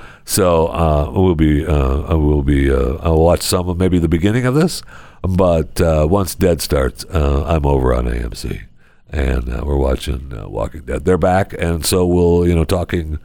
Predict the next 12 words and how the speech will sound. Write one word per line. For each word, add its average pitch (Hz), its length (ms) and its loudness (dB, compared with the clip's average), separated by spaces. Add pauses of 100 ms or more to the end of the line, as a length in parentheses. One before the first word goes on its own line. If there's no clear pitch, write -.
(140)
Walking 92 380 0
Dead, 57 280 -2 (220)
we'll 71 160 2
be 69 80 2
back 67 240 0
as 71 140 2
well 87 280 2
with 67 280 -4
Jason 69 540 -2 (360)
and, 73 480 0
uh, 69 320 2
Maximus. - 580 -2